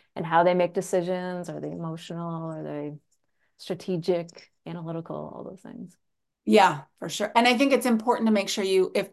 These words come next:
Speaker 2: assuming there's more than one person purchasing, if there's two people, to ask both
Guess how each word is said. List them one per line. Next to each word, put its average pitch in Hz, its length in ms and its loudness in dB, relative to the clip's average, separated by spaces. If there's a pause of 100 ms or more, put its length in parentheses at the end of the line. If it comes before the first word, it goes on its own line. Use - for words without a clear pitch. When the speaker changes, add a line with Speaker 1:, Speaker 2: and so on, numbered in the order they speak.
Speaker 2:
assuming 196 400 0
there's 170 240 0
more 170 120 2
than 170 120 -2
one 160 140 2
person 165 300 -6
purchasing, 160 460 -6
if 147 80 -10
there's 165 160 -8
two - 160 -10
people, 165 420 -2 (300)
to - 160 -4
ask 185 300 2
both 180 300 0